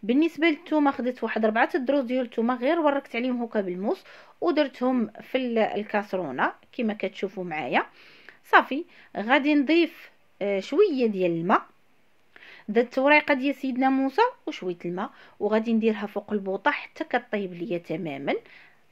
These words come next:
صافي وغادي ندوزو للحوت ديالنا. بعد ما الحوت ما غاديش نقليه بحال هكا، غادي نقطعو باش يسهل عليا القلي ديالو. صافي غادي نقطع الحوت ديالي وغادي ندوز باش نلقمو.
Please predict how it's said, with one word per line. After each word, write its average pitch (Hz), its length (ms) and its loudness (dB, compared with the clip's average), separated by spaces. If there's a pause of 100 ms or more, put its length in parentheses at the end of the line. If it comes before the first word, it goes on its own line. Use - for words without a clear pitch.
صافي 302 300 2
وغادي 214 300 -2
ندوزو 254 300 -2
للحوت 294 260 0
ديالنا. 262 360 0
بعد 240 180 -2
ما 240 200 -2
الحوت 220 520 2
ما 330 80 4
غاديش 349 260 0
نقليه 285 400 -4
بحال 240 220 0
هكا، 208 240 0
غادي 254 200 -2
نقطعو 226 580 -2 (400)
باش 233 200 -2
يسهل 262 420 2
عليا 233 300 0
القلي 220 500 0
ديالو. 180 580 0 (300)
صافي 415 280 2
غادي 294 220 2
نقطع 269 440 2
الحوت 220 340 0
ديالي 196 460 -2
وغادي 233 340 0
ندوز 226 320 -4
باش 240 260 -2
نلقمو. 202 540 -2